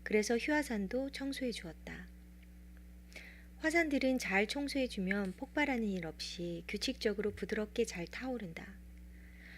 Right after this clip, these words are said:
물론 지구의 화산들을 청소한다는 것은 불가능한 일이다.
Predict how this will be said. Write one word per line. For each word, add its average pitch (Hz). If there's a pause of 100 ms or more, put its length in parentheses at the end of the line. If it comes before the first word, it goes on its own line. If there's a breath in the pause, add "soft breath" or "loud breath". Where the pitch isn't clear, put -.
(240 loud breath)
물론 214
지구의 226
화산들을 240
청소한다는 240
것은 170
불가능한 196
일이다. 165